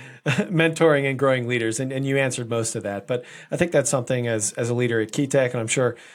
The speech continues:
some of the other founders of these startup companies, uh, that, that have come on the podcast and, uh, and, and at Globals are, are struggling with is, you know, you, you wanna mentor and just take care of your people,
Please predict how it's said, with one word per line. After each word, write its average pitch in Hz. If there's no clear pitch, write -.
some -
of 135
the 127
other 117
founders 123
of 117
these 113
startup 123
companies, 113
uh, 113
that, 117
that 113
have 107
come 123
on 113
the 104
podcast 139
and, 117
uh, 104
and, 120
and 127
at 123
Globals 117
are, 123
are 131
struggling 175
with 123
is, 117
you 180
know, 175
you, 170
you 170
wanna 190
mentor 147
and 123
just 117
take 160
care 160
of 98
your 110
people, 104